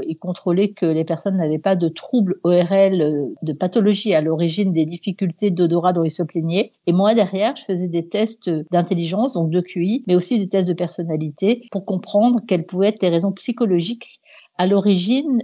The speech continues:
de leur, euh, absence d'odorat ou de leur déformation d'odorat, et tout ça ayant des noms, euh, très savants, entre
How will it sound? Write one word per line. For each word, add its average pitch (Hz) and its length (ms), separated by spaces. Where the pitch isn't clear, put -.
de 170 220
leur, 165 480
euh, 143 720
absence 202 380
d'odorat 185 760
ou 185 60
de 165 40
leur 151 140
déformation 180 600
d'odorat, 165 560
et 165 80
tout - 140
ça 180 180
ayant 170 180
des 156 140
noms, 165 280
euh, 147 40
très 175 220
savants, 156 600
entre 147 400